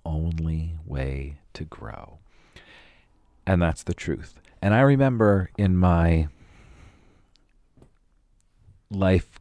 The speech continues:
coach training program, we were talking about change and why it's hard for people to change, and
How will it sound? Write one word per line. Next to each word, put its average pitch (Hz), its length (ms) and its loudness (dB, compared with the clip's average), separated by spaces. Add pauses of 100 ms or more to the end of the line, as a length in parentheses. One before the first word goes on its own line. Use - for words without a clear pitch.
(120)
coach - 520 -4 (340)
training 87 580 2 (240)
program, 92 800 0 (2750)
we 110 100 0
were 104 100 6
talking 120 580 4 (140)
about 80 840 -2 (640)
change 131 720 0
and 73 140 -6
why 67 240 -4
it's 82 160 -6
hard 71 360 -4
for - 140 -10
people - 340 -12
to - 160 -14
change, 67 680 -10 (1700)
and 78 600 -2